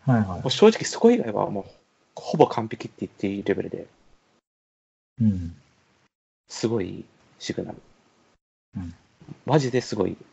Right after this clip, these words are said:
Speaker 2: デザインもほんとすっきりしてて。
Speaker 1: ね。
Speaker 2: 余計な広告とかもあるわけじゃなくて。それこそさ、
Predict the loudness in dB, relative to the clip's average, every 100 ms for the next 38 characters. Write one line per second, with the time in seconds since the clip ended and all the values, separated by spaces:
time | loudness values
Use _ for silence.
0 | _ _ _ -2 0 2 0 0 -4 -6
1 | -6 -14 -10 -10 -8 -8 -8 -8 -10 _
2 | _ _ _ -20 -20 -20 _ _ _ _
3 | -20 _ _ 0 2 2 0 -10 _ _
4 | _ _ _ _ _ _ _ _ _ _
5 | _ -20 -2 0 4 4 4 4 2 2
6 | -4 -6 -4 -2 -4 -4 -8 -10 -6 -8
7 | -8 _ _ -20 -20 _ _ _ _ _
8 | _ _ -20 _ _ _ _ _ _ _
9 | _ _ _ _ _ -20 _ _ _ _
10 | -18 -14 -12 0 2 2 2 0 0 -2